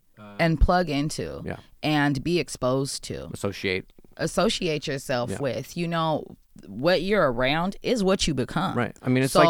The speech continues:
Speaker 1: you're
Speaker 2: So,
Speaker 1: going in your friend's
Speaker 2: yeah,
Speaker 1: cabinet
Speaker 2: so,
Speaker 1: for a
Speaker 2: so
Speaker 1: Q-tip.
Speaker 2: if we have this whole population of people who have been criminalized
Speaker 1: Right.
Speaker 2: and made to look like thugs, if they do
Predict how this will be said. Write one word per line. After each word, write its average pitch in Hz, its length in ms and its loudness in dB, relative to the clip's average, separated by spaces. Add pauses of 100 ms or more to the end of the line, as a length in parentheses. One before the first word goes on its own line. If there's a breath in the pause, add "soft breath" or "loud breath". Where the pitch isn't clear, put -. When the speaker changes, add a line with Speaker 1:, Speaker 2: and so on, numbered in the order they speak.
Speaker 1:
you're - 20 4
Speaker 2:
So, 143 80 2
Speaker 1:
going 151 180 6
in 151 80 4
your 151 100 4
friend's 143 300 0
Speaker 2:
yeah, 185 360 -2
Speaker 1:
cabinet 151 400 4
Speaker 2:
so, - 20 -2
Speaker 1:
for 120 160 4
a 120 80 4
Speaker 2:
so 180 180 4
Speaker 1:
Q-tip. 160 300 2
Speaker 2:
if 165 180 0
we 196 140 2
have 202 260 0
this 180 160 -4
whole 180 180 0
population 160 600 -4
of 120 100 -10
people - 500 -8 (260 soft breath)
who 185 160 -2
have 160 120 -2
been 139 160 -6
criminalized 131 840 -10
Speaker 1:
Right. 98 200 -2 (120)
Speaker 2:
and 151 180 -2
made 156 220 -4
to 170 120 -4
look 147 200 -6
like 131 240 -2
thugs, 143 400 -2
if - 140 -12
they 147 140 0
do 131 180 -2